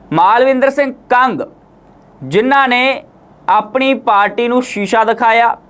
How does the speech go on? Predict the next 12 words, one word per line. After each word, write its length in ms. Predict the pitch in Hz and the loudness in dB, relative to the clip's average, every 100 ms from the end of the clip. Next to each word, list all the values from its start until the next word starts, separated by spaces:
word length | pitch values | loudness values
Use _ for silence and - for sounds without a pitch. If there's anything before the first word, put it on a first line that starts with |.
| _ - - - | _ -20 -20 -10
ਬਗਾਵਤ 580 | 143 156 180 190 226 226 | -6 -2 0 2 -2 -6
ਕੀਤੀ 560 | 233 226 220 240 240 - - - | -6 -6 -4 -6 -6 -14 -10 -2
ਤੇ 140 | 269 | 0
ਮਾਮਲਾ 580 | 220 175 175 220 240 247 | 0 0 2 2 2 0
ਸੀਗਾ 360 | 247 247 254 247 | -2 -2 0 0
ਸਾਰੇ 340 | 247 214 233 | 0 0 2
ਦਾ 160 | 233 226 | 0 0
ਸਾਰਾ 400 | 226 202 214 220 | 0 0 2 2
ਲੈਂਡ 380 | 208 208 214 | 2 2 0
ਪੂਲਿੰਗ 380 | 202 180 180 202 | -2 -4 -4 -4
ਨੀਤੀ 320 | 202 185 131 | -6 -6 -8
ਦਾ। 120 | 110 | -12